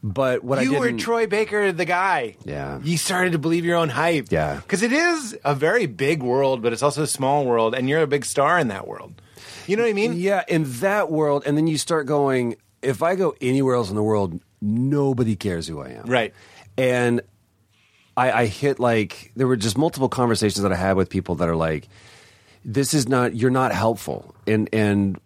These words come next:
Speaker 1: the heart
Speaker 2: People
Speaker 1: behind
Speaker 2: had to
Speaker 1: it
Speaker 2: say to you, "You're not
Speaker 1: Mm-hmm.
Speaker 2: helpful"?
Speaker 1: Yeah, there was, like, a studio head, Brian, uh, uh, Brian Fleming, who was the, the head of, uh, Sucker Punch Studio, sat me down and was like, "You are a wonderful creative force.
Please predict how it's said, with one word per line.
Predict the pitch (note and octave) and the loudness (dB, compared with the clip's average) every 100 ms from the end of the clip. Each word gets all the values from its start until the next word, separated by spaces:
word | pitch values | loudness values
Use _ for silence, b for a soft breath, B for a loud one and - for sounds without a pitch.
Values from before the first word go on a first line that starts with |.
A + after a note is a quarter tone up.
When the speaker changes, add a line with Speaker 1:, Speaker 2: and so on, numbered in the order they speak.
| _ | _
Speaker 1:
the | - G#2 | -6 -4
heart | F#2+ C3+ C#3+ | 0 0 0
Speaker 2:
People | A2 | 0
Speaker 1:
behind | F3 - A#2 | 0 0 2
Speaker 2:
had | |
to | G#2+ | 2
Speaker 1:
it | |
Speaker 2:
say | D3 C#3+ | 2 0
to | |
you, | A#2+ C#3 | 0 0
"You're | C#3+ B2 | 2 2
not | A#2 | 2
Speaker 1:
Mm-hmm. | A2+ C3 | 2 2
Speaker 2:
helpful"? | C3+ C#3 B2+ | 0 -2 -2
Speaker 1:
Yeah, | A#2+ | 2
there | A#2+ | 2
was, | A#2 | 2
like, | A2+ | 0
a | |
studio | G#2+ C3 C3+ C3+ | 0 2 2 4
head, | G2+ | 2
Brian, | E2+ G2+ A#2 A2+ - | 2 2 2 0 0
uh, | G2+ F#2+ F2+ D#2 | 0 2 2 0
uh, | F#2 F2+ F2 | 0 0 0
Brian | E2 A2+ | 0 0
Fleming, | G2+ A#2 A#2 | 2 2 2
who | F2+ F2 | 2 0
was | D#2+ D2+ - | -2 -4 -6
the, | E2+ D#2 D2+ C#2 | -2 0 -2 -4
the | E2+ C#2 | -4 -2
head | D#2+ F2+ | 0 0
of, | D#2 C2+ - | 0 -4 -10
uh, | - C#2 B1 A#1+ | -6 -4 -4 -6
Sucker | - - D3 | -4 -2 -2
Punch | D3 E2 - | -2 -4 -2
Studio, | - A#2 | 0 0
sat | E2+ F#2 | 0 -2
me | F2+ | 0
down | F2+ | 0
and | F2+ | 0
was | D#2+ | 0
like, | E2 - B B B _ _ | -4 -6 B B B _ _
"You | G2 F#2 G2+ A2+ A#2 | -8 -4 0 2 2
are | A2 G2+ | 4 2
a | - | 2
wonderful | F#2 A2+ B2 G2+ | 2 2 2 -2
creative | - F#2 E2 D#2 | -2 0 0 -2
force. | - - - - | -6 -8 -8 -12